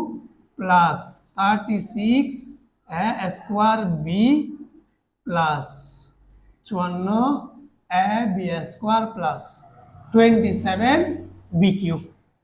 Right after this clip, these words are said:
আমি প্রশ্ন থেকে তুলে নিলাম এই অংশটুকু প্রদত্ত রাশি দিয়ে সমান। এখন আমরা সূত্র প্রয়োগ করার জন্য এটাকে একটু ভাঙবো। যেমন ধরো টু এ, এর উপর যদি আমরা পাওয়ার থ্রি দিলে, অর্থাৎ দুই এর উপর পাওয়ার হচ্ছে তিন, দুই এর উপর যদি পাওয়ার তিন হয় তার মানে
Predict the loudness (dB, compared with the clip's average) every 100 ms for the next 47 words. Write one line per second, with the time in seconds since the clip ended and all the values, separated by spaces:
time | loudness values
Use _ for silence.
0 | _ -2 0 0 0 2 4 4 6 6
1 | 8 8 6 4 0 -2 -4 -2 -2 -2
2 | -6 -6 -6 -4 -2 2 2 0 -6 -20
3 | _ _ _ -8 0 2 2 0 -8 -16
4 | _ _ _ 2 6 8 6 4 0 2
5 | 2 4 2 4 4 4 2 0 0 -2
6 | 0 2 2 0 -4 -8 -16 _ _ -6
7 | 2 6 6 8 8 8 6 6 8 8
8 | 4 -2 -6 -8 -16 _ _ _ _ 4
9 | 6 8 6 4 4 4 4 4 4 4
10 | 0 2 0 -2 0 4 6 4 2 0
11 | 0 2 0 -2 -6 -8 -10 _ _ _
12 | _ _ 0 4 8 10 8 6 4 2
13 | 4 6 6 4 2 2 2 2